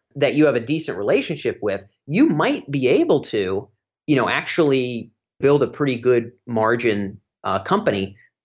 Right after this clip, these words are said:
off of sort of a targeted list of that kind. And so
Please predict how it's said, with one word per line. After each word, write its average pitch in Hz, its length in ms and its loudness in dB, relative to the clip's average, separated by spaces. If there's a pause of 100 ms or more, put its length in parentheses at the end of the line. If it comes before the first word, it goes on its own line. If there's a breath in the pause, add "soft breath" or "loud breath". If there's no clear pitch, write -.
(240)
off 113 240 2
of 127 120 0
sort 127 200 2
of 113 80 0
a 110 60 0
targeted 101 380 -2
list 104 280 -2
of 101 80 0
that 101 180 -2
kind. 202 300 -2
And 95 100 -6
so 120 320 0